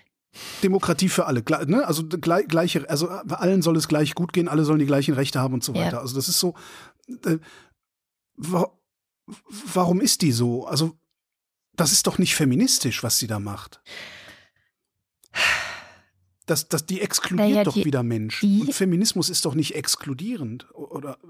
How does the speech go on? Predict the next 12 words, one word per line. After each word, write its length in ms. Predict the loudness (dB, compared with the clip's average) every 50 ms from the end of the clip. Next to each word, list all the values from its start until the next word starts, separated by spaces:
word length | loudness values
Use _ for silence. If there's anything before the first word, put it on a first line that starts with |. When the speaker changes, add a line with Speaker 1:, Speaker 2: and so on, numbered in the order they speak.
| -20 _
Speaker 1:
äh, 60 | -18 -16 -16 -18 -20 _ _ _ -20 -20 -20 _ _ _ _ _ _ _ _ _ _ _ _ _ _ _ _ _ _ _ _ _ _ _ -20 -20 -20 -20 -20 -20 _ _ _ _ -20 -18 -18 -18 -20 -20 -20 -12 _
Speaker 2:
Ich 120 | -8 -2 0
glaub, 160 | 0 0 2
du 120 | 2 0
kannst 300 | 0 2 2 2 2 2
nicht 160 | 2 0 0 2
unterschätzen, 1080 | 0 2 2 2 0 2 0 -2 0 -2 -2 -2 -2 -6 -4 0 0 0 2 0 -2 -4 -8 _ _ _ _ _ _ _ _ _ _ _ _ _
wie 300 | -2 2 4 4 4 2
viele 1000 | 0 -4 -12 -12 -12 -10 -2 0 2 4 4 4 4 4 2 2 0 -2 -4 -6 -10 _ _ _ _ _
Vertreterinnen 960 | -20 -8 -8 -6 -6 0 2 2 2 4 2 2 4 4 6 6 6 6 6 4
der 160 | 4 2 0
zweiten 800 | -2 -2 -2 0 0 0 -2 0 2 2 4 4 4 4 2